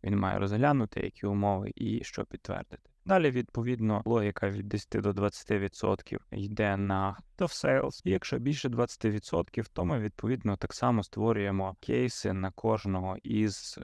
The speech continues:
тих спеціалістів, які мають брати участь у процесі підтвердження цієї квоти. Можемо подивитися, як відпрацював наш флоу, якими гілками він пішов.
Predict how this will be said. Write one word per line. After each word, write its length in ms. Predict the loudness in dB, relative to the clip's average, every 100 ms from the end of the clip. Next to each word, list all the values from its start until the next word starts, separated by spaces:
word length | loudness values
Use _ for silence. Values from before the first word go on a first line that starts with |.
| -2
тих 320 | -2 -2 -10 -18
спеціалістів, 840 | -6 -4 0 2 2 0 0 -4 -2
які 760 | -2 -2 -2 -2 0 4 4 6
мають 400 | 4 4 2 0
брати 380 | 2 0 0 0
участь 540 | 0 -2 -4 -6 -18
у 560 | -8 -4 0 0 0 -2 -6
процесі 580 | -10 -2 0 0 -2 -8 -8
підтвердження 720 | -6 0 0 0 -4 -4 -6
цієї 400 | -6 -6 -6 -6
квоти. 400 | -6 -8 -10 -20 -2
Можемо 520 | 0 2 2 4 2 -2 -4
подивитися, 760 | 0 2 2 2 -2 -2 -2 0
як 380 | 0 0 -2 -8
відпрацював 840 | -8 -6 -6 -4 -2 2 4 4
наш 200 | 2 0
флоу, 440 | -4 2 4 6 4 0
якими 360 | -2 0 0
гілками 480 | 2 2 2 0 2
він 160 | 2 0
пішов. 380 | -2 -2 -2